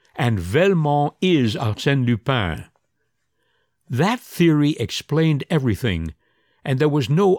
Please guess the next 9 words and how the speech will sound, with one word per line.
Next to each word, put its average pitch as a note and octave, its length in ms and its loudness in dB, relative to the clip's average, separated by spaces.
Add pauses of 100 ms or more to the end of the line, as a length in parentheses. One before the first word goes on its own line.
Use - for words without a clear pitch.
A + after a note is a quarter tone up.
other D3+ 240 0
plausible D3 560 -2
explanation, C#3+ 880 -4 (400)
and B2+ 140 0
yet G#2 180 0
the A2+ 140 0
idea B2 460 0
seemed E3 360 -2
preposterous. F#3 880 -6